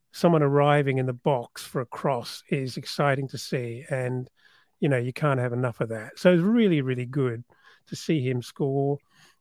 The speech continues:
and, uh, all the players get around him and surely feel like he's, he's, he's part of the outfit.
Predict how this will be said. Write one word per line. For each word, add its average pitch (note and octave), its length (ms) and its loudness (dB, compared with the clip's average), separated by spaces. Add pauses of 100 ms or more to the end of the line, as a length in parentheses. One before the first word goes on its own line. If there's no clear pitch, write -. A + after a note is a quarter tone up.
(180)
and, C3 480 2 (140)
uh, C3 380 0
all D3+ 100 2
the C#3+ 80 0
players C3+ 400 0
get D3 140 -4
around B2+ 460 -4
him C3+ 280 -2 (560)
and C3 500 0 (1040)
surely D3+ 520 2 (320)
feel D#3+ 280 0
like C#3 300 0
he's, C#3 380 -6
he's, C#3 360 -4
he's C#3+ 180 -8
part D3 280 2
of C#3 60 0
the C#3 160 4
outfit. D#3 420 -6